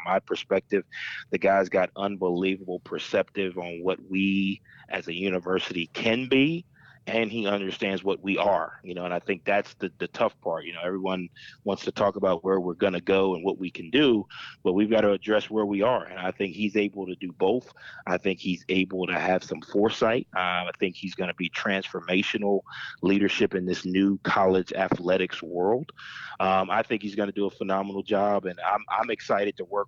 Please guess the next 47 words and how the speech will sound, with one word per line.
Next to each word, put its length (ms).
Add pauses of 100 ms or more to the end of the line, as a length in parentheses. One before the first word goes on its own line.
with 240
him 160
and 100 (120)
learn 160 (160)
from 260
him. 180 (480)
Uh, 220
we've 220
had 180
an 60
opportunity 480
to 40
share 360
ideas 560
and 80
kind 180
of 80
visions 540
and, 100 (140)
you 80
know, 80
our, 220 (120)
our 260
visions 360
align, 580
and, 140 (580)
um, 240
the 80
same 260
thing 160
goes 280
with, 180
you 120
know, 160
President 440
Smith. 420 (200)
Um, 240
I 100
think 260
it's, 200
it's, 240
it's 160
gonna 240
be 420
a 160 (120)
phenomenal 720
marriage. 640